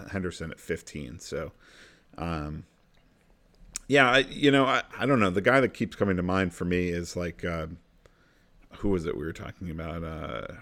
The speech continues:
like, Ryan McMahon or something. Like, he's kind of like a little better version of that, but, um, you know,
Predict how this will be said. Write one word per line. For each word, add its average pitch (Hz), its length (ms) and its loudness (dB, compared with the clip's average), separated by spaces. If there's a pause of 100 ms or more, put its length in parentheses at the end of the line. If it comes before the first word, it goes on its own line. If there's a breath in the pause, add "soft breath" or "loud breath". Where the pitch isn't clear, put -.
like, 98 180 -2
Ryan 95 380 4
McMahon 87 480 -4
or 85 40 -6
something. 82 320 -6
Like, 101 180 -4
he's 117 180 -2
kind 120 180 4
of 110 60 4
like 95 140 6
a 90 60 0
little 92 240 4
better 90 320 -2
version 87 360 -4
of 82 80 -6
that, 87 320 -4 (100)
but, - 300 -2 (560 soft breath)
um, 82 380 -2 (420)
you 135 100 6
know, 85 160 4